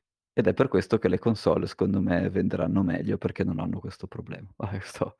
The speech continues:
excursus. Vabbè, quindi, eh, come funziona il mining all'atto pratico è abbastanza semplice da capire, no? Ci sono questi, questa elettronica che è dedicata solo a fare questi calcoli e consuma un sacco di elettrico.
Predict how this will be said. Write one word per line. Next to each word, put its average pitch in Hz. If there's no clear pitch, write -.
excursus. -
Vabbè, 110
quindi, 120
eh, 95
come 151
funziona 147
il 135
mining 131
all'atto 110
pratico 107
è -
abbastanza 98
semplice 95
da 95
capire, 98
no? 95
Ci -
sono 95
questi, 95
questa -
elettronica 107
che -
è 92
dedicata -
solo 101
a -
fare -
questi -
calcoli -
e 117
consuma 101
un 98
sacco -
di -
elettrico. -